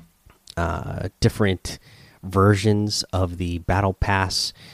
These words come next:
skins, the ghost or shadow. I finally went ahead and finished that. I,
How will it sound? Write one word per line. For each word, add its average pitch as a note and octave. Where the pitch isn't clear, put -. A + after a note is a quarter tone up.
skins, G#2+
the E2
ghost F#2
or E2+
shadow. A#2
I -
finally B2
went G#2+
ahead G#2+
and G2
finished G#2
that. G#2+
I, B2